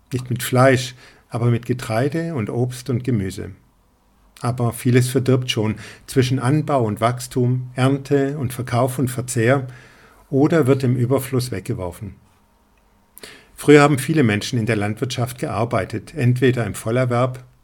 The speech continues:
oder im Teilerwerb oder im Garten hinterm Haus oder dem Schrebergarten, um sich selbst zu versorgen. Riesensupermärkte gibt es erst seit zwei, drei Generationen. Heute schaffen viel weniger Menschen im großen und kleinen Garten.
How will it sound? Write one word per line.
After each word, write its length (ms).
oder 220
im 100
Teilerwerb 640
oder 280
im 140
Garten 300
hinterm 340
Haus 280
oder 200
dem 160
Schrebergarten, 840
um 140
sich 220
selbst 380
zu 120
versorgen. 640
Riesensupermärkte 1080
gibt 260
es 180
erst 320
seit 240
zwei, 260
drei 240
Generationen. 920
Heute 380
schaffen 320
viel 320
weniger 340
Menschen 560
im 140
großen 480
und 260
kleinen 400
Garten. 460